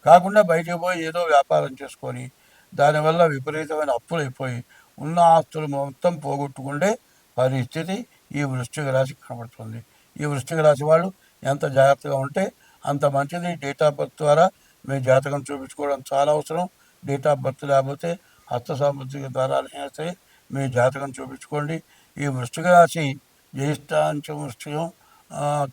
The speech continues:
గ-, అనురాధ, చిత్త, స్వాతి, విశాఖ, హస్త, తుల, విశా-, విశాఖ నాలుగో పాదం, అనురాధ నాలుగు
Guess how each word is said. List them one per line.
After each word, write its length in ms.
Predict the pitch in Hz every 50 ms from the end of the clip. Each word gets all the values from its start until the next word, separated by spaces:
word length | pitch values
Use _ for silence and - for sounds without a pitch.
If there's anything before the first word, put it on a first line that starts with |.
| - 135
గ-, 20 |
అనురాధ, 800 | 135 135 127 123 123 127 135 139 147 147 147 143 143 139 135 139 143 - - _ _ _ _ _ _ _ _
చిత్త, 440 | - - 156 151 151 143 - - 139
స్వాతి, 380 | 123 120 - 127 127 127 131 131
విశాఖ, 320 | 131 127 - 139 139 135
హస్త, 540 | 127 135 135 131 - _ - 147 135 120 120 - -
తుల, 240 | 139 135 127 139 151 - _ _ _ _ _ _ _ _ _ _ _ -
విశా-, 600 | 214 196 147 - - 135 123 123 131 131 131 127 - _ _ _ _ _ - -
విశాఖ 360 | 123 123 - 175 165 170 160 165 165 156
నాలుగో 360 | 143 143 151 160 156 156 151
పాదం, 380 | - 151 147 147 156 160 170 - _ _ _ _ _ _ -
అనురాధ 540 | 131 139 147 160 160 156 156 165 165 143 156
నాలుగు 480 | 165 156 143 139 139 143 147 156 160